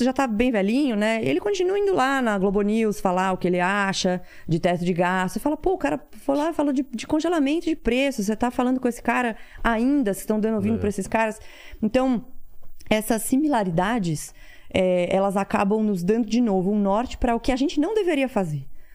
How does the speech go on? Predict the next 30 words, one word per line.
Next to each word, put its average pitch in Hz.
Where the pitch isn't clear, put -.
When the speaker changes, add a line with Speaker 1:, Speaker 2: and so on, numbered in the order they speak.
Speaker 1:
Só -
que, 240
infelizmente, 240
a 233
gente 226
é 226
uma 220
sucessão 233
de 262
erros 214
repetidos 233
e 247
as 254
pessoas 233
não 240
lembram, 233
não 226
sabem 247
da 180
história, 156
de 170
fato. 147
Muitas 277
coisas 240
aconteceram 202
no 180
passado 190
que 190
poderiam 214
nos 226